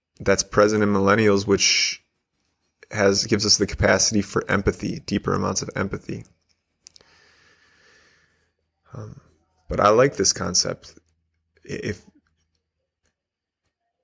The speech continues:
yeah, it's, I, I practice and I upkeep integrity and ethics in business particularly because I am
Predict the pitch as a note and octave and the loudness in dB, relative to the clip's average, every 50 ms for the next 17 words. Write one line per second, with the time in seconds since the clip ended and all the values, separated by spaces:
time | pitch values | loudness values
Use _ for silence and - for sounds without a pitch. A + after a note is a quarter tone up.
0 | _ _ _ _ _ _ _ _ _ _ _ _ _ _ _ _ _ _ _ _ | _ _ _ _ _ _ _ _ _ _ _ _ _ _ _ _ _ _ _ _
1 | _ _ _ _ _ _ _ _ _ _ - G2+ - - - - _ - G#2 G2+ | _ _ _ _ _ _ _ _ _ _ -14 -12 -12 -12 -14 -14 _ -6 -4 -4
2 | F#2+ - - - - - - - - - - - _ _ _ _ _ _ _ _ | -2 0 0 0 0 0 0 -2 -4 -6 -8 -12 _ _ _ _ _ _ _ _
3 | _ _ _ _ _ _ _ _ _ _ _ - - - G#2 G#2 G#2 G2 F#2+ - | _ _ _ _ _ _ _ _ _ _ _ -6 -2 -2 0 0 0 -2 -4 -6
4 | - _ - F#2 F#2+ G2 G#2 G2+ G#2 - _ - - - G#2 G#2 G#2 G#2 - - | -8 _ -2 0 2 2 0 -2 -6 -12 _ -2 0 4 4 4 4 2 2 2
5 | A2 G#2+ - - - - - - - - - _ _ _ _ _ _ _ - G#2 | 4 4 4 2 0 0 -2 -4 -6 -10 -16 _ _ _ _ _ _ _ -8 -2
6 | G2+ F#2+ F#2 - - G2+ - - - - G#2+ G2 - - - - _ _ _ _ | 0 2 2 2 2 0 0 -2 -2 0 0 0 0 -6 -16 -20 _ _ _ _
7 | _ - - G2 G2 - - G2 G2+ G2+ G#2 G2+ G#2 G#2 G2+ G2 F#2+ - G2 F#2+ | _ -8 -6 -6 -2 0 2 2 4 4 2 2 2 2 2 0 0 -2 -2 0
8 | - - G2+ - - - - - - G#2+ G#2+ G2 G2+ G#2+ G#2 G2 A2 G2+ - - | 0 0 0 0 0 -2 -2 -2 0 0 2 4 4 4 4 2 0 -2 -2 -2
9 | - - - G#2 G#2+ - - G#2 G2+ G2+ G2+ G#2 G#2 G2 F#2+ G#2 G#2+ A2+ - _ | -4 0 0 0 0 2 0 0 0 2 2 0 0 0 -2 -4 -6 -10 -16 _
10 | _ _ _ _ _ - - - - G#2+ G#2 G#2 G2 F#2+ - - - - - _ | _ _ _ _ _ -14 -12 -4 0 2 2 2 4 2 2 2 0 -2 -6 _
11 | _ _ - A2+ G2+ G2+ G2+ F#2+ G2+ G#2+ A2 G#2+ G#2+ G#2 G#2 G#2 | _ _ -2 0 0 0 0 0 0 0 0 0 -2 -4 -6 -8